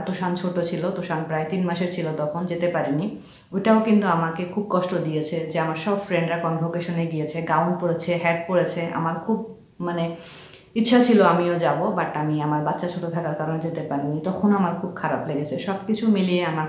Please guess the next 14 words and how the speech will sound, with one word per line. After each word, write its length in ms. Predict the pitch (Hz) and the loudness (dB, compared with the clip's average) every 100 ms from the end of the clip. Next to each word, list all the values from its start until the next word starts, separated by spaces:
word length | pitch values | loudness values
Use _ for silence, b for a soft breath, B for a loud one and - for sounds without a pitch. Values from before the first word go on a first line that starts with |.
| - | 0
খুব, 220 | 220 - | -2 -2
খুব 220 | 269 269 180 | 0 2 4
কষ্ট 240 | 175 - | 2 4
ওই 340 | 165 160 175 175 | 2 2 0 0
সময় 280 | 185 170 147 | 0 0 -2
গিয়েছে। 300 | 147 147 208 | -4 -4 -2
যাক, 200 | 202 175 | 0 0
আলহামদুলিল্লাহ, 520 | 165 165 170 170 170 196 | 0 -2 -2 -2 -2 2
তাবিবের 320 | 208 220 214 | 4 6 6
সময় 260 | 208 185 170 | 2 0 2
আমার 220 | 160 160 | 2 2
এমন 220 | 156 156 | 0 0
হয়নি। 240 | 165 165 165 | -2 -2 -2
কেন? 280 | 190 240 | 4 4